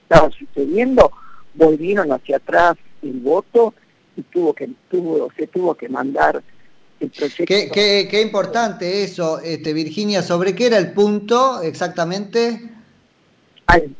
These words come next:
Speaker 1: al pun-, al artículo segundo, eh, este proyecto de ley que se modificó la redacción a último momento,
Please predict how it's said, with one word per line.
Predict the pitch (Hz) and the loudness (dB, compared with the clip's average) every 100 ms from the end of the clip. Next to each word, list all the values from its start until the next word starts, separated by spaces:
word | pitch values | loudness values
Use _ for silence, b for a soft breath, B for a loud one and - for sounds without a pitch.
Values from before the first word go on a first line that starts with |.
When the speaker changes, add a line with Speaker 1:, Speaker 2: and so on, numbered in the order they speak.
| - | -2
Speaker 1:
al | 175 | -2
pun-, | - 233 220 220 | -2 -6 -6 -2
al | 185 190 | 2 2
artículo | 190 - 233 233 208 147 | 2 -2 -12 -6 -4 -4
segundo, | 165 143 202 233 247 262 269 b b b b _ - | -6 -4 -4 -4 0 0 0 b b b b _ -4
eh, | 151 139 131 127 127 127 _ | -2 -2 -4 -6 -10 -16 _
este | 156 156 - 160 147 139 139 - | -8 -8 -2 0 2 2 -2 -2
proyecto | 151 143 180 - 170 | 0 0 -2 0 0
de | 151 151 | 2 4
ley | 160 214 262 - _ | 4 4 2 -4 _
que | 147 135 - _ _ | -14 -14 -14 _ _
se | - 135 | -4 -2
modificó | 147 147 135 - 160 - 233 | 0 0 -4 -8 -12 4 6
la | 202 | 6
redacción | 147 139 147 - - 165 | 0 -2 -2 -2 -2 -2
a | 151 | -2
último | 147 156 - 139 | -6 -8 -6 -2
momento, | 131 139 170 226 - 269 | 0 -2 -2 -4 2 2